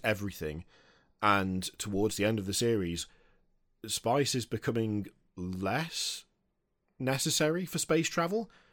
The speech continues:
and given that space travel is what is tying the entirety of the Imperium together, spice not being needed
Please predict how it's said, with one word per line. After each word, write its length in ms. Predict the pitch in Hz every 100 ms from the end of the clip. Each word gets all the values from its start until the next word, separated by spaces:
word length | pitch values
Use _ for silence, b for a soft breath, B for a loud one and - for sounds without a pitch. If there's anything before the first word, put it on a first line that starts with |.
| b
and 160 | 127 107
given 360 | 123 123 117
that 280 | 107 107 -
space 320 | - - 110 -
travel 300 | 120 104 101
is 120 | 95
what 140 | 98
is 120 | 98 - -
tying 380 | - 110 104 98
the 120 | 92
entirety 520 | 92 110 104 101 98
of 100 | 90
the 100 | 98
Imperium 340 | 98 101 95 90
together, 440 | 92 110 82 69 b b b b b b _ _
spice 420 | - - 127 131 139
not 200 | 120 -
being 240 | 113 110 104 104
needed 320 | 113 107 107